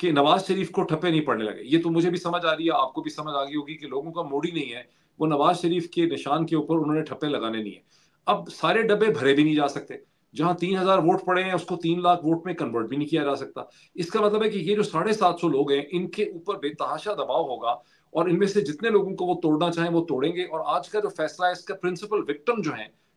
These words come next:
जो target है, वही साढ़े सात सौ लोग हैं। इनको वो psychologically break करना चाह रहे हैं, Prisoner dilemma जिसे कहते हैं कानून में, अ, barrister Gaur साहब उसको समझते हैं। वो उनको ये एहसास दिला रहे हैं कि भाई तुम्हारे पास अब कोई option नहीं है, हमने तमाम चीजें manage कर ली हैं,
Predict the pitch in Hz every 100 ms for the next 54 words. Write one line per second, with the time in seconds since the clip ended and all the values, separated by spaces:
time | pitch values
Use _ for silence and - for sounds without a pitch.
0 | - 160 165 160 160 208 175 180 190 175
1 | 196 165 160 - 156 107 101 - _ _
2 | - 208 220 233 226 170 170 208 214 214
3 | 185 214 135 - - 156 160 151 123 117
4 | 113 160 170 202 180 147 180 185 165 160
5 | 156 139 131 165 147 131 131 156 135 131
6 | _ _ - 139 131 135 120 135 135 143
7 | 139 156 131 139 139 147 - _ _ 185
8 | 214 220 220 208 175 165 202 175 180 151
9 | 151 160 165 160 180 165 143 170 165 156
10 | 151 160 165 - - 151 131 175 143 -
11 | _ _ - 135 165 160 147 160 147 160
12 | 131 131 160 - 143 180 147